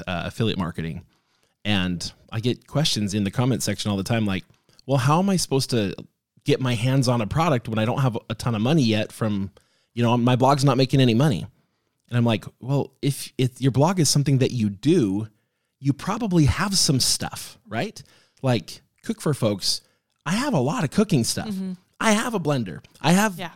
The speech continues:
Speaker 1: mixers, two, actually, two
Speaker 2: <laughs>
Speaker 1: different mixers because one of them is better for bread. It's got a stronger motor. The Bosch is the bread one. The, the
Speaker 2: Yeah.
Speaker 1: KitchenAid is, like, the everything else 'cause it's really convenient and easier to clean. And so that's the one that sits on the counter.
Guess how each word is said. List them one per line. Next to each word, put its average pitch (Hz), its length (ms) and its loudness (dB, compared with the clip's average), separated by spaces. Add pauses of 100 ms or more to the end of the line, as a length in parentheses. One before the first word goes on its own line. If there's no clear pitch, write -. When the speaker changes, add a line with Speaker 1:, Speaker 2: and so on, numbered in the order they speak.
(120)
Speaker 1:
mixers, 131 540 0 (120)
two, 170 420 2
actually, 170 400 -2
two 175 180 -2
Speaker 2:
<laughs> 269 120 4
Speaker 1:
different 220 300 0
mixers 139 360 -4
because 117 440 -4 (380)
one 139 260 4
of 160 120 2
them 143 180 4
is 123 220 2
better 120 320 0
for 123 160 -2
bread. 107 480 0
It's - 160 -4
got 101 180 -2
a 98 40 -6
stronger 98 340 -4
motor. 135 320 4
The 113 120 -4
Bosch 113 400 -2
is 95 300 -6 (220)
the 90 60 -12
bread 76 260 -8
one. - 220 -12 (300)
The, 107 300 0 (120)
the 123 140 0
Speaker 2:
Yeah. 202 180 4
Speaker 1:
KitchenAid 175 320 4
is, 127 200 -2
like, 120 380 0
the 120 240 0
everything 127 440 2
else 147 220 -4
'cause 113 200 0
it's 98 120 -4
really 107 140 2
convenient 165 480 2
and 117 100 -2
easier 117 240 2
to 123 60 -4
clean. - 320 -10 (260)
And 107 220 -2
so 117 80 0
that's 98 240 -4
the 117 80 -2
one 113 140 0
that 113 100 -4
sits 117 200 -2
on 127 120 0
the 131 40 0
counter. 87 380 -4